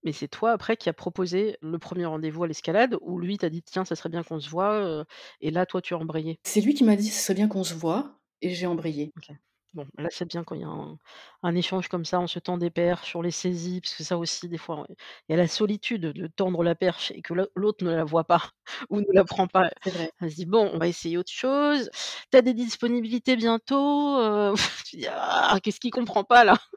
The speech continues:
Speaker 1: <laughs> Bon, bah, des fois, il faut un peu se faire violence, mais je comprends aussi les personnes qui, même sur les applis, heu, j'ai des témoignages là-dessus, qui me disent : « Ah mais moi, même envoyer le premier message, heu, je peux pas, je, je, je me sens pas légitime, heu, je suis déjà très complexée, heu, j'oserais pas, quoi ».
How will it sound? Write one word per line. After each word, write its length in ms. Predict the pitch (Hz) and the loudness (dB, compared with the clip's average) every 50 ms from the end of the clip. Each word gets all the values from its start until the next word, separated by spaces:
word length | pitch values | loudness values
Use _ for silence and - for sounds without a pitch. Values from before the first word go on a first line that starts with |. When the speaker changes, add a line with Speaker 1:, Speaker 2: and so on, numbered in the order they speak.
| _ _ - | _ _ -10
Speaker 1:
<laughs> 380 | 285 - _ - - - - - 214 | -10 -10 _ -10 -18 -18 -10 -4 -4
Bon, 120 | 208 208 _ - - - - - - - - - - - | -4 -4 _ -10 -16 -14 -12 -10 -10 -10 -12 -14 -12 -10
bah, 80 | - - | -8 -6
des 80 | - 170 | -6 -4
fois, 160 | - 214 202 | -2 -2 -4
il 40 | - | -4
faut 340 | - - - 156 151 151 143 | -4 -10 -8 -8 -8 -8 -8
un 60 | 170 | -8
peu 140 | - - 214 | -6 -4 -2
se 120 | - 196 | -2 -2
faire 180 | 180 - 175 170 | -2 -2 -2 -2
violence, 500 | 160 165 175 180 214 254 277 - - - - - - - - - _ - | 0 0 0 2 2 0 0 -2 -6 -12 -14 -18 -16 -16 -18 -18 _ -4
mais 100 | 165 170 | -2 -2
je 80 | 160 - | -2 -2
comprends 300 | - 175 160 - - 170 | -4 -6 -8 -6 -6 -6
aussi 200 | 160 - - 208 | -4 -4 -2 -2
les 80 | 180 | -2
personnes 340 | - 160 156 - - 190 185 | -2 -2 -6 -4 -6 -8 -8
qui, 200 | - - - 165 | -8 -10 -8 -6
même 240 | 156 170 185 190 175 | -2 -2 -2 -2 -2
sur 180 | - - 170 165 | -4 -4 -4 -4
les 140 | 160 156 | -2 -2
applis, 360 | 165 151 - - 214 220 208 180 | -2 -4 -4 -4 -4 -2 0 0
heu, 240 | 156 151 156 151 | -2 -2 -4 -8
j'ai 140 | 143 156 156 | -10 -12 -14
des 60 | 147 | -14
témoignages 480 | - - 156 160 151 151 160 180 170 156 | -8 -6 -6 -6 -6 -6 -6 -6 -6 -8
là-dessus, 300 | 147 - - - 220 220 | -10 -10 -8 -8 -10 -10
qui 100 | - - 156 | -10 -10 -10
me 40 | 160 | -8
disent : « 240 | 185 190 170 - - - - - - - | -6 -6 -6 -6 -6 -8 -14 -16 -12 -6
Ah 60 | - 160 | -4 -2
mais 100 | 156 160 | -2 0
moi, 160 | 180 190 185 | 0 0 0
même 180 | 185 190 185 | 0 0 0
envoyer 240 | 170 160 165 170 175 | -2 -2 0 -2 -2
le 40 | 160 | -2
premier 220 | _ - 160 160 | _ -8 -6 -4
message, 360 | 156 156 - 214 226 202 - 151 | -4 -4 -4 -4 -6 -6 -6 -8
heu, 60 | 139 | -8
je 100 | 135 151 | -10 -10
peux 120 | - - - | -10 -4 0
pas, 160 | 208 214 196 | 0 0 0
je, 360 | - - 156 151 160 160 160 151 _ - - - - _ _ _ _ - 147 | -2 -8 -10 -8 -8 -8 -10 -10 _ -18 -20 -20 -20 _ _ _ _ -18 -14
je, 180 | 147 - 156 143 | -10 -8 -8 -8
je 140 | 147 156 | -6 -6
me 60 | 156 151 | -6 -6
sens 200 | - - 165 160 | -4 -6 -4 -2
pas 80 | 180 170 | 0 -2
légitime, 640 | 170 170 160 160 - - - 214 220 226 226 208 | -2 -2 -4 -8 -10 -8 -4 0 0 2 2 2
heu, 340 | 180 170 170 165 165 160 160 | 2 0 0 0 -2 -2 -4
je 60 | 156 - | -4 -6
suis 100 | - 180 | -6 -6
déjà 160 | 180 - 170 | -4 -4 -4
très 140 | - - 170 | -4 -6 -8
complexée, 640 | - - 170 - 170 - - - 208 208 214 208 202 | -8 -8 -8 -8 -8 -10 -4 -2 0 2 4 4 4
heu, 120 | 185 170 151 | 4 2 0
j'oserais 340 | 151 - 151 143 151 156 156 | -2 -6 -8 -6 -6 -6 -2
pas, 160 | 208 202 185 | -2 -4 -2
quoi ». 140 | - 139 | -4 -8